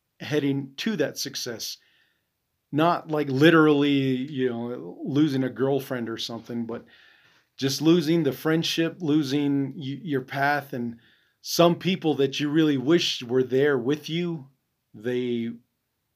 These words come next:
they turned out not to be able to help you because either they got jealous or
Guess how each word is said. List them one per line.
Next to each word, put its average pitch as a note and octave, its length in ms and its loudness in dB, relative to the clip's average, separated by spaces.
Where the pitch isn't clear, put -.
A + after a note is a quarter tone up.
they A#2+ 120 -4
turned C3+ 280 -2
out C3+ 400 -2
not C3+ 440 -4
to B2 800 -6
be C3 280 -2
able C3 280 0
to B2+ 160 -6
help E3 340 -2
you A2+ 340 -6
because B2+ 340 -2
either D3+ 200 2
they C3 180 2
got B2+ 200 -2
jealous E3 640 0
or A2+ 580 -6